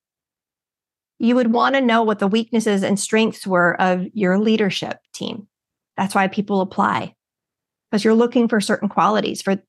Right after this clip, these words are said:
certain people to do certain jobs. You want the right person in the right job. There's lots of parts of being an entrepreneur. Knowing what you're good at and knowing what you're not good at is, is important.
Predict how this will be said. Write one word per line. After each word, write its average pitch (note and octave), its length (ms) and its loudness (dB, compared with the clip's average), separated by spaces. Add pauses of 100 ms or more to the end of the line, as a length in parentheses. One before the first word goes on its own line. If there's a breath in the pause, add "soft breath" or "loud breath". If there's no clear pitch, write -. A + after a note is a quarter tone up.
certain B3 320 0
people A3+ 280 0
to G#3 120 -2
do G#3 120 -2
certain G3 360 -2
jobs. F#3+ 320 0
You G#3+ 60 -2
want G3+ 120 0
the G#3+ 80 -2
right G#3+ 220 0
person G#3+ 320 0
in G3 60 2
the F3+ 80 0
right E3 200 0
job. - 240 -4 (1000)
There's - 180 -6
lots A#3+ 380 0
of A3 80 -8
parts A3 260 -2
of G3 60 -6
being F#3+ 160 -2
an F3+ 80 -2
entrepreneur. G3 600 -4 (800)
Knowing A3+ 380 4
what G#3+ 140 0
you're G#3 80 2
good B3 240 2
at E4+ 180 0
and G3+ 120 0
knowing A#3 260 2
what - 140 -4
you're G#3 80 0
not - 240 0
good F3+ 180 2
at D3 280 0
is, A#3+ 200 -4 (180)
is A#3 360 -2
important. A3 640 0